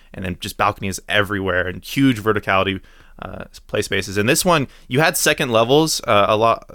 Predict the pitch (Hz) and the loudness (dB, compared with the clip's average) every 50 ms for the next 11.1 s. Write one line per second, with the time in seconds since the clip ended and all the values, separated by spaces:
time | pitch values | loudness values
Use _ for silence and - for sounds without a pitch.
0 | - - - - - 110 101 101 95 95 - - 107 98 95 92 - - 107 101 | -18 -18 -16 -10 -4 -2 0 0 0 -4 -4 -4 -2 -2 -2 -2 -2 -2 -2 0
1 | 101 98 - - - - - 110 107 101 98 95 95 92 - - 107 - - - | 0 -2 -2 -6 -14 -16 -14 -10 -6 -4 -2 -2 -4 -4 -8 -12 -14 -14 -8 -4
2 | 107 101 - - 101 95 98 95 92 90 90 92 95 101 107 - - - - - | -4 -4 -2 -4 -6 -6 -6 -4 -4 -6 -4 -2 0 0 -2 -2 -6 -14 -20 -14
3 | - - 123 - 151 160 170 190 208 190 175 190 175 165 147 123 107 101 104 110 | -8 -6 -2 0 0 2 2 2 0 2 2 2 4 4 2 0 0 0 2 2
4 | 135 160 185 - - 117 107 107 104 101 101 107 107 107 110 113 110 107 113 104 | 0 -2 -4 -8 -8 -4 0 0 0 0 -2 -4 -4 -2 -2 -2 -2 -2 -2 -2
5 | 101 - - - 90 87 95 92 - 98 104 107 107 101 104 - - - 113 107 | -4 -4 -6 -10 -10 -6 -6 -6 -4 -4 -2 -2 0 0 -2 -4 -4 -4 -2 0
6 | 107 104 - 104 - 110 101 101 - - - 110 104 104 - - 110 107 104 101 | 0 0 -2 -4 -2 -2 -2 -2 -2 -2 0 2 2 2 0 0 2 2 4 4
7 | 98 104 107 101 - 104 98 101 101 - 98 98 98 95 95 - - - - - | 2 0 -2 -2 -2 0 0 0 0 -2 -2 -2 -2 -2 -4 -10 -18 -20 -20 -10
8 | - 107 101 101 104 107 101 104 107 107 107 110 - - - 110 107 104 104 104 | -6 -2 -2 0 0 0 0 0 0 2 2 2 0 -2 -4 -2 0 2 2 2
9 | 101 98 98 - - - _ _ _ - - 95 92 - - 107 - - 110 107 | 0 -2 -4 -10 -18 -20 _ _ _ -12 -10 -10 -8 -8 -10 -10 -8 -8 -6 -6
10 | - - 113 107 101 101 101 101 98 98 98 98 95 98 104 110 123 - - - | -2 0 2 4 4 4 4 2 0 0 0 2 2 2 2 0 -2 -4 -8 -12
11 | - | -14